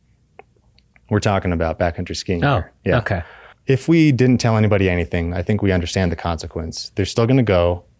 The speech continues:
Speaker 1: and now they have less information. That being said, we give them some information, we could also get them into trouble, right? And that's where the responsibility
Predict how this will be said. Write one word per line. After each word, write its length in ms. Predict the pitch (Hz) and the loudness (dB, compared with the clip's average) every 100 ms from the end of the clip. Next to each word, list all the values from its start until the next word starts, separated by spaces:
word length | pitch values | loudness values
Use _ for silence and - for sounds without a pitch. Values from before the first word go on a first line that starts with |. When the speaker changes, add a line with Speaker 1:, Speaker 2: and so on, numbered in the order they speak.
| _ | _
Speaker 1:
and 100 | 101 | -2
now 120 | 92 | 0
they 80 | 90 | 0
have 180 | 90 87 | -2 -2
less 180 | 85 85 | -2 -4
information. 680 | 85 82 78 80 - 90 _ _ - - _ _ _ _ _ | -8 -6 -8 -10 -12 -14 _ _ -20 -20 _ _ _ _ _
That 180 | 95 90 | 0 2
being 180 | 95 92 | 2 0
said, 280 | - 101 131 | 2 2 4
we 80 | 107 | 4
give 140 | 110 | 2
them 120 | 120 | 2
some 160 | 113 110 | 2 2
information, 540 | 101 104 95 98 165 | 2 2 0 0 0
we 80 | 117 | 0
could 120 | 98 | 2
also 240 | 104 147 85 | 0 2 0
get 140 | 82 | -2
them 120 | 82 | -2
into 140 | 82 80 | -2 -4
trouble, 340 | - 85 87 | -4 -6 -4
right? 300 | 87 104 185 - _ - | -2 0 -2 -8 _ -4
And 140 | 98 | 0
that's 280 | 104 104 - | 0 0 0
where 180 | 101 98 | 2 2
the 80 | 95 | 0
responsibility 1000 | 90 92 87 87 87 85 82 82 82 | -2 -2 -2 -2 0 0 0 -2 -6